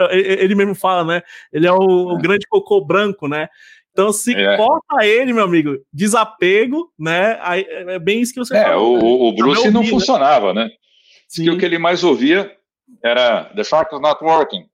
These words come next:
Speaker 2: Ele ouvia pelo rádio.
Speaker 1: <laughs> Exato.
Speaker 2: "The
Speaker 1: É
Speaker 2: Shark
Speaker 1: isso.
Speaker 2: is not working".
Speaker 1: Além
Speaker 2: E ele
Speaker 1: tecnicamente,
Speaker 2: era,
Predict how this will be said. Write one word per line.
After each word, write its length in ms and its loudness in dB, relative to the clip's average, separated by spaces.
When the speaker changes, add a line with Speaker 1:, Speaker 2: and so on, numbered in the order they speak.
Speaker 2:
Ele 140 0
ouvia 200 0
pelo 220 -4
rádio. 220 -2
Speaker 1:
<laughs> 140 -4
Exato. 580 -4
Speaker 2:
"The 160 0
Speaker 1:
É 20 2
Speaker 2:
Shark 220 2
Speaker 1:
isso. 120 -12
Speaker 2:
is 60 -20
not 280 -4
working". 240 -4
Speaker 1:
Além 220 2
Speaker 2:
E 80 0
ele 60 -8
Speaker 1:
tecnicamente, 840 -2
Speaker 2:
era, 100 2